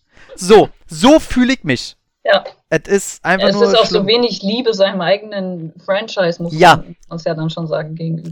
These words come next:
Speaker 1: Komplett. Also, ähm, er spuckt auf sich selber.
Speaker 2: Er hat
Speaker 1: Ja.
Speaker 2: sich ja auch nicht reinreden lassen, ne?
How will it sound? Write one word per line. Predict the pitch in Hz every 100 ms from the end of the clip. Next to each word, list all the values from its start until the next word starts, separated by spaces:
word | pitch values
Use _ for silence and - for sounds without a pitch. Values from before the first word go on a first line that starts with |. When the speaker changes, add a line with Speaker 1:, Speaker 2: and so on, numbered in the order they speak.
| 165
Speaker 1:
Komplett. | 151 131 123 - - _ - -
Also, | 143 143 139 -
ähm, | 143 139
er | 139
spuckt | - - 196 -
auf | 156 -
sich | 151 -
selber. | 139 147 156 156 _ _ _ _
Speaker 2:
Er | -
hat | 202
Speaker 1:
Ja. |
Speaker 2:
sich | 254 -
ja | 220
auch | 233
nicht | 233 -
reinreden | 190 220 - - 190 175
lassen, | 160 165 160
ne? | 160